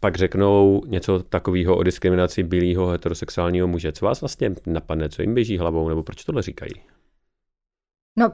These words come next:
Speaker 2: protože mají strach a, a ze strachu si nemůžeme dělat legraci. To je prostě jedna z nejsilnějších lidských emocí a, eh, trochu tomu rozumím, protože on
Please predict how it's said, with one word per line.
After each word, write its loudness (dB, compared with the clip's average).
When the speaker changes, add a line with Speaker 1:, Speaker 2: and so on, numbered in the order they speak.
Speaker 2:
protože 4
mají 8
strach -2
a, 2
a 2
ze 4
strachu 2
si 4
nemůžeme 6
dělat 2
legraci. 0
To 4
je 6
prostě 2
jedna 4
z 0
nejsilnějších 4
lidských 0
emocí -4
a, 2
eh, 0
trochu 2
tomu 6
rozumím, 0
protože 2
on 4